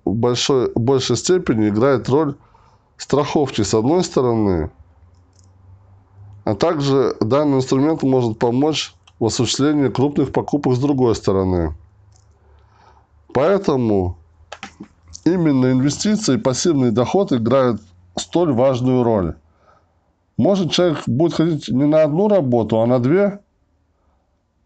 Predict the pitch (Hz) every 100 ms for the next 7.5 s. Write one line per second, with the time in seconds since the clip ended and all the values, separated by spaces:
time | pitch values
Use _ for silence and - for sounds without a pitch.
0 | _ _ _ _ - - 139 110 110 131
1 | 113 98 78 - _ _ - 110 208 214
2 | 147 - _ 135 143 190 165 127 123 127
3 | 123 123 123 139 180 139 107 - 117 139
4 | 120 110 107 123 123 107 104 - - 127
5 | 135 180 143 127 151 175 175 123 110 160
6 | 160 104 107 107 110 117 - 107 110 120
7 | 117 - 180 92 -